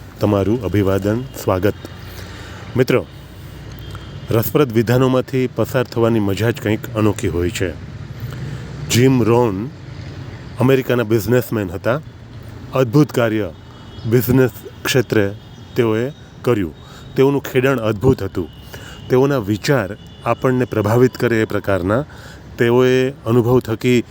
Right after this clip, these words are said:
જે પણ આપણને પીરસ્યું એ શિરમોર કહી શકાય, અદ્ભુત કહી શકાય એ પ્રકારનું છે. તેઓએ અભિવ્યક્ત કરેલા થોડા વિધાનો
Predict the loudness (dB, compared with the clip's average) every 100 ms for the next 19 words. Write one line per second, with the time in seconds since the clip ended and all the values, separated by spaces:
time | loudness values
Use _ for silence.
0 | -16 -16 -2 2 2 2 0 0 0 2
1 | 2 2 2 -2 -6 -8 -20 -20 -20 -6
2 | 0 0 -2 -20 -12 -2 2 4 4 2
3 | 2 -2 -2 -2 0 0 4 2 4 -2
4 | -2 -2 -2 -4 -14 -20 -20 -18 -2 0
5 | 0 -2 -4 -4 -6 -2 -2 -2 -14 -20
6 | -18 -18 -20 -18 -18 -18 -20 -6 2 4
7 | 6 4 2 0 -4 -4 2 4 4 0
8 | -2 0 0 2 2 2 2 2 2 2